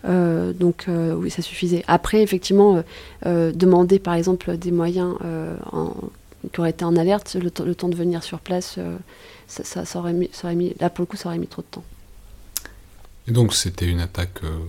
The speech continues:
Speaker 2: appelons ça, si, si les autres, c'est complexe, appelons ça une attaque simple, du coup, j'imagine.
Speaker 1: Mm, oui, même si, euh, j'ai
Speaker 2: Ouais.
Speaker 1: du mal à dire simple, vu que le,
Speaker 2: Ouais,
Speaker 1: le
Speaker 2: ouais.
Speaker 1: résultat était tragique, mais,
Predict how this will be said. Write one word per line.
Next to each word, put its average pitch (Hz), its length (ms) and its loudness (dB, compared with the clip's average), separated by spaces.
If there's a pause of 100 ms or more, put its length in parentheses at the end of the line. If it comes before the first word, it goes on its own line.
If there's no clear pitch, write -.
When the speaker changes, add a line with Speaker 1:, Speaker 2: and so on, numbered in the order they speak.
(260)
Speaker 2:
appelons - 220 -10
ça, 92 180 -6
si, - 220 -8 (580)
si - 200 -8
les 90 100 -2
autres, 90 140 -4
c'est 82 80 -4
complexe, - 420 -6
appelons - 220 -10
ça - 120 -8
une 82 60 -4
attaque 90 260 -6
simple, 120 360 -4
du - 80 -16
coup, - 180 -6
j'imagine. 107 500 -4
Speaker 1:
Mm, 202 300 6
oui, 208 320 8 (380)
même 185 160 2
si, 175 340 -4
euh, 180 320 -2 (180)
j'ai 190 120 2
Speaker 2:
Ouais. 180 100 0 (100)
Speaker 1:
du 175 80 -2
mal 190 200 8
à 180 180 4
dire 190 240 -4
simple, 202 340 0
vu 190 160 0
que 202 140 0
le, 175 680 -2 (360)
Speaker 2:
Ouais, 107 120 2 (120)
Speaker 1:
le 185 60 -2
Speaker 2:
ouais. 175 260 0
Speaker 1:
résultat 185 340 -2
était 175 160 -2
tragique, 208 420 2
mais, 185 180 8